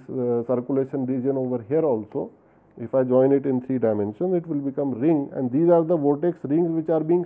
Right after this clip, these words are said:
shed from behind the sphere, and cylinder also it takes place, and still the Reynolds number is not very high. We are at three fifty Reynolds number. What happen if we increase Reynolds number little bit further?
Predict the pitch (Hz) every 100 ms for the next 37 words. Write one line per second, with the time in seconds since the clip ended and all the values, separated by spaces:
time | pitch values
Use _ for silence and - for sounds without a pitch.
0 | - 151 185 214 - 160 151 151 143 127
1 | 127 143 143 147 - 139 165 214 190 175
2 | 165 156 156 156 135 117 - 120 - 107
3 | 95 - - 156 226 _ _ _ _ -
4 | - _ - 123 123 123 - 185 180 170
5 | 160 156 165 160 160 170 170 151 151 147
6 | 139 143 104 92 98 113 135 156 156 -
7 | 147 147 139 143 123 110 101 98 - 90
8 | 90 - - _ _ _ _ _ _ _
9 | _ _ _ _ _ _ _ _ _ _
10 | _ _ _ _ 101 135 180 185 196 190
11 | 185 190 175 180 185 170 170 165 170 175
12 | 175 170 165 180 180 180 139 104 87